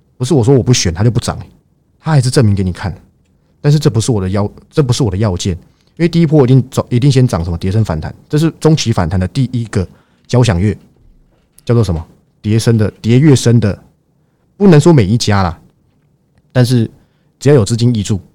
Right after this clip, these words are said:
它都有表现的机会嘛。你看到驱动I C，你看到面板，你看到板卡，你看看二三七六的技嘉，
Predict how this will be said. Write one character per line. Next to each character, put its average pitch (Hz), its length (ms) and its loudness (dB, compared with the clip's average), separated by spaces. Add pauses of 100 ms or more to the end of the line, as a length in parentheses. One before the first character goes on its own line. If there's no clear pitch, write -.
(420)
它 - 100 -4
都 135 80 0
有 110 80 0
表 82 160 -6
现 110 100 -4
的 92 80 -2
机 82 160 -6
会 82 180 -4
嘛。 - 180 -18
你 98 100 -6
看 127 100 2
到 120 240 2 (380)
驱 - 140 -6
动 123 120 2
I 110 140 2
C， 107 180 -2
你 92 140 0
看 113 100 0
到 123 120 2
面 120 280 2
板， 85 160 -4
你 90 80 -2
看 123 120 2
到 127 80 2
板 98 260 0
卡， 98 160 -4
你 92 80 -2
看 131 100 2
看 120 160 4 (540)
二 151 100 2
三 147 160 4
七 147 200 2
六 143 100 4
的 113 80 0
技 127 180 -2
嘉， 113 320 -2